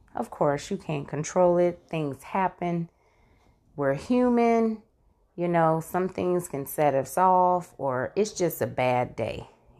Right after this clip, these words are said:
right? And sometimes when we're having a bad day, you might flash on somebody that say something far as, you know, you be like, "What?"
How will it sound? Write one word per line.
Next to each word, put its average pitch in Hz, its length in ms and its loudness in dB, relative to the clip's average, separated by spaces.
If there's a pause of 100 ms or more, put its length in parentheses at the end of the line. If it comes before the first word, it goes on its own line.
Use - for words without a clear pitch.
(140)
right? 123 460 0
And 131 320 -8 (180)
sometimes 202 640 2
when 156 120 0
we're 147 100 2
having 156 320 2
a 147 40 0
bad 151 380 4
day, 160 380 2 (500)
you 147 140 -4
might 113 360 -4
flash 175 480 2
on 175 220 -4
somebody 156 640 -2
that - 260 -2
say 156 240 0
something 151 680 -4 (460)
far 139 340 8
as, 139 340 0
you 147 100 -2
know, 135 160 0
you 143 220 -2
be 143 180 -4
like, 131 320 0
"What?" 131 480 2